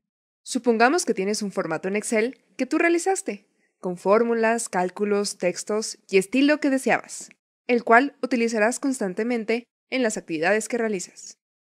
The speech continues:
Para que no corras el riesgo de dañar el documento principal y hacer uso de este constantemente,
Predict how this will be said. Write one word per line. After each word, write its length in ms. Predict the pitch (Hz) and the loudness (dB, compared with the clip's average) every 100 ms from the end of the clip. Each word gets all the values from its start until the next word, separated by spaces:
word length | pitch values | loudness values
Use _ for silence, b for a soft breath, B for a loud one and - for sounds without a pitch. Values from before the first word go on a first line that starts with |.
| _ _ _ | _ _ _
Para 200 | 269 277 | 0 0
que 100 | 302 | 2
no 140 | 349 | 2
corras 280 | 359 415 381 | 2 0 0
el 120 | 208 | -4
riesgo 320 | 175 185 185 - | -2 -2 -2 -6
de 100 | 180 | -4
dañar 300 | 175 202 240 | -2 0 2
el 80 | |
documento 440 | 262 202 165 160 202 | 2 0 -4 -6 -6
principal 560 | 233 240 269 269 269 - _ | -6 -6 0 2 0 -6 _
y 100 | 240 | -4
hacer 220 | 247 330 | -2 -2
uso 200 | 339 339 | -2 0
de 80 | 220 | -2
este 160 | 214 233 | -2 -6
constantemente, 920 | 196 - 170 202 240 240 254 302 | -8 -10 -10 -6 -4 -2 -2 -2